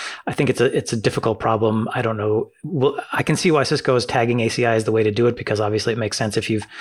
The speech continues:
invested a lot of time and effort in building policy and segmentation on, in the data center,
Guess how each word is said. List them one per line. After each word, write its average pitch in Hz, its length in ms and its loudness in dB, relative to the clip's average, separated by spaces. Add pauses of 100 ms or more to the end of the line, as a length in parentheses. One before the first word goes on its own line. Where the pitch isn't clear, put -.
(260)
invested 123 400 2
a - 20 4
lot 113 160 4
of 110 80 2
time 113 240 0
and 113 80 0
effort 110 220 0
in 104 80 0
building 110 300 0
policy 107 360 0
and 104 80 -4
segmentation 110 800 0
on, 110 320 -4 (320)
in 151 140 0
the 123 80 2
data 120 200 6
center, 113 360 0